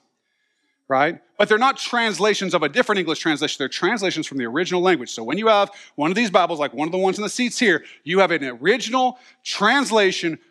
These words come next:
from the original languages. That's what we have. There's no translations of translations. That's just not true. Just false, okay? Um, as far as hand copies, where he talks about copies, that's true. Uh, and,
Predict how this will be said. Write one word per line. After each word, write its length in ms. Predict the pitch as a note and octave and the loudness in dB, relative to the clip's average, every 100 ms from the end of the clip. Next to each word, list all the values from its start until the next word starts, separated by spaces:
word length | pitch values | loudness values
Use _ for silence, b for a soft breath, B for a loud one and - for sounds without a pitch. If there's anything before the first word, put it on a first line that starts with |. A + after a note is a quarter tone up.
| _ | _
from 460 | - - G#3 A3+ | -16 0 2 2
the 120 | A#3 | 0
original 340 | G#3+ G#3 E3+ F#3+ | 0 0 0 2
languages. 640 | F#3+ F#3 D#3 - - - - _ _ _ _ _ _ | 2 0 -4 -8 -16 -16 -20 _ _ _ _ _ _
That's 180 | D3+ D#3 | 0 0
what 100 | F3+ | 2
we 80 | F#3 | 2
have. 300 | G3 D3 F#2+ | 4 2 -2
There's 160 | B2+ | -6
no 80 | E3+ | -6
translations 920 | F#3+ - G3+ G3 C#3+ F#3 G3 - F#3+ | -4 0 0 0 2 2 2 -2 -4
of 120 | E3+ D3+ | -4 -2
translations. 640 | F#3+ F3 E3+ F#3 - - | 0 2 2 -2 -2 -4
That's 200 | F3 - | -4 -4
just 320 | - C4 - | -2 -2 0
not 200 | A3 G3 | 0 0
true. 340 | - D4 A#3 - _ _ _ _ _ _ _ | 0 0 0 -4 _ _ _ _ _ _ _
Just 240 | - C4 - | 0 0 2
false, 480 | E3+ - - - - _ _ _ | -2 -2 -10 -12 -16 _ _ _
okay? 220 | C#3 F3 F3+ _ _ b b b b b b b | 0 0 -4 _ _ b b b b b b b
Um, 300 | E3 D#3 C3 B B B B _ _ _ _ _ _ _ _ _ | 2 2 0 B B B B _ _ _ _ _ _ _ _ _
as 160 | F3 E3+ | -2 0
far 300 | A3+ A#3 G#3 | 2 4 2
as 120 | F3 | -2
hand 360 | - G3 G3+ - | -2 -2 -2 -2
copies, 520 | F3+ E3 G#3+ A#3 - | 0 0 -4 -10 -8
where 80 | D3 | -8
he 40 | |
talks 180 | D#3 C#3 | -6 -6
about 140 | C3 | -6
copies, 400 | - D3 G3 F#3 B B | -2 -4 -4 -10 B B
that's 260 | G3+ A3 - | 0 0 -2
true. 380 | - G#3 B2 - b b b b - | -6 -4 -4 -6 b b b b -2
Uh, 100 | D#3+ | 2
and, 260 | F3+ E3 | 2 0